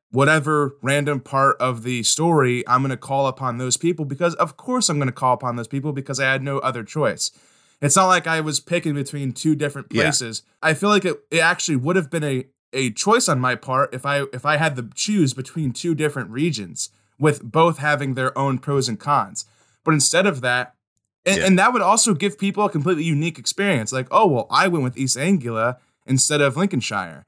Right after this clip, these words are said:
Speaker 1: or vice versa.
Speaker 2: Yeah.
Speaker 1: You're kind of just going down this path that they set for you, and it gives you the illusion of choice. Like
Speaker 2: And not even that effectively. Like, if the most I can do is choose the order in which I play memory sequences, you know, that, Syndicate did that.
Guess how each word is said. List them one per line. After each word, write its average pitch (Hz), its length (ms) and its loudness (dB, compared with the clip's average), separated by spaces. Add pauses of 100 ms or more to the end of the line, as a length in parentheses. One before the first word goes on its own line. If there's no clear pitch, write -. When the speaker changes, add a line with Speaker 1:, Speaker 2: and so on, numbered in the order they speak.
(120)
Speaker 1:
or 143 180 4
vice 139 260 2
versa. 113 420 0 (340)
Speaker 2:
Yeah. 104 200 0 (240)
Speaker 1:
You're 151 160 2
kind 190 180 4
of 196 80 2
just 160 160 -4
going 165 220 4
down 156 120 0
this 143 140 0
path 156 280 0
that 135 40 -10
they 120 120 -4
set - 260 0
for 180 260 2
you, 131 320 0 (360)
and 135 120 2
it 131 100 0
gives 156 200 2
you 156 80 -2
the 139 100 0
illusion 120 720 0
of 113 180 -2
choice. - 520 -6 (180)
Like 170 320 0 (200)
Speaker 2:
And 170 120 4
not 220 180 6
even 202 200 6
that 165 140 4
effectively. 147 580 0
Like, 120 260 0
if 147 140 -2
the 147 80 -4
most 180 260 4
I 180 80 4
can 156 140 -2
do 156 200 4
is 143 120 -2
choose 151 320 0
the 127 120 2
order 127 340 0
in 123 100 -4
which 120 180 -4
I 113 80 0
play 120 260 -2
memory 117 320 -4
sequences, 104 640 -10 (420)
you 113 120 -2
know, 113 160 -4
that, 156 200 0 (360)
Syndicate - 500 4
did 92 160 -12
that. 64 220 -10